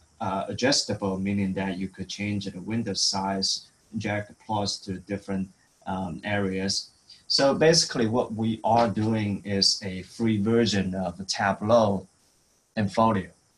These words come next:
right? So, um, here is a little demo that we could show.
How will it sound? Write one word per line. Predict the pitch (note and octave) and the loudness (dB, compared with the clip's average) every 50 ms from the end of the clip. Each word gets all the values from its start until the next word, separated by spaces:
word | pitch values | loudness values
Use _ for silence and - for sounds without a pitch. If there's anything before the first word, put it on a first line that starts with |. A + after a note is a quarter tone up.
| _ _ _ _ _ _ _ _ _ _ - | _ _ _ _ _ _ _ _ _ _ -2
right? | G2+ G#2 A2+ A#2 - - | 0 2 2 2 2 2
So, | - B2+ A#2 A2+ A2+ A2 G#2+ - | 4 4 6 6 4 4 2 0
um, | A#2 A2 A2 A2 G#2+ G#2+ A2 - _ _ _ | 0 2 2 2 0 -2 -6 -10 _ _ _
here | - - D#3 E3+ F3 | 0 4 4 6 8
is | E3+ D#3 C#3 C3 A#2 B2 | 8 6 6 6 4 4
a | A2+ G#2+ G#2+ G#2+ - - | 4 4 2 0 -2 -2
little | A#2 B2 B2 A2+ A2 A2 | 0 2 4 4 4 2
demo | A2 G2 G#2 - B2 B2+ C3 A#2+ G#2+ G2+ G2 | 0 -2 0 2 2 2 2 2 0 0 0
that | G2 G#2+ F#2 - | 0 -2 -2 -2
we | G#2 G2+ G2 | -4 -8 -8
could | - - F#2+ F2+ | -6 -6 -6 -6
show. | - - - A#2 A2+ G#2+ G#2 G2 F#2+ G2 | -4 -2 0 0 0 2 0 0 -2 -4